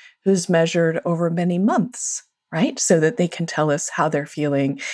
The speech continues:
in month two and month six and month thirteen and, and so forth. And from that, from these larger studies that we're able to do now with more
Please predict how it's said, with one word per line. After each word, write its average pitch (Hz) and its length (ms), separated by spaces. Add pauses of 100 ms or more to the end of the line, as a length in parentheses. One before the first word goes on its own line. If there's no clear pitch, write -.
(140)
in 156 220
month 143 280
two 147 420
and 131 160
month 143 180
six - 460
and 123 160
month 131 420 (220)
thirteen 131 640
and, - 360
and 135 140
so - 180
forth. - 260 (520)
And 220 200
from 233 240
that, 247 400
from 196 180
these 180 220
larger 165 680
studies 151 560
that 165 120
we're 151 120
able 147 280
to - 140
do 139 160
now 170 400
with 151 200
more 147 300